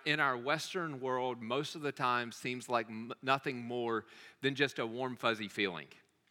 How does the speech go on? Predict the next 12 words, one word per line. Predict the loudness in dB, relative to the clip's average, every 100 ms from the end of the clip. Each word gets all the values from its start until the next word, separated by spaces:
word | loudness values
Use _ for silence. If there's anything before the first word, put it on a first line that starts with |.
| _ _ _ _ _ _ -20 -20
Specifically, | -12 -8 0 0 2 0 4
how | 4 4 2
do |
we | -2 -2
walk | 2 2 4
out | 2 2
love | 0 0 2 0 -8
inside | -4 2 2
of | 2
a | -2
biblical | -4 -4 -4 -6
community? | -6 -6 -6 -6 -10